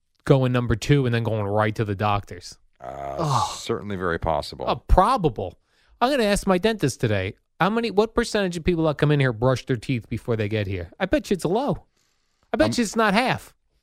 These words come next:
Speaker 2: Let me tell you something. There's a lot of stuff here for the butt.
Speaker 1: That could go wrong.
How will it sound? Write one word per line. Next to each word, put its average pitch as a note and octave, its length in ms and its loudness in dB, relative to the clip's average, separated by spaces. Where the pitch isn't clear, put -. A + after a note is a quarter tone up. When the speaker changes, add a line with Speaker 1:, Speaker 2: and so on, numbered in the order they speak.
Speaker 2:
Let G#2+ 120 -8
me G2+ 40 -4
tell F2 160 -6
you F2+ 80 -6
something. D2+ 360 -12
There's G2 200 -2
a F#2 40 0
lot F2+ 200 2
of F2 80 -4
stuff - 220 -6
here E2 180 -6
for E2 160 -14
the D#2 160 -16
butt. D2 280 -10
Speaker 1:
That G#2+ 160 -4
could A#2 100 -2
go G#2 180 0
wrong. G#2+ 320 -4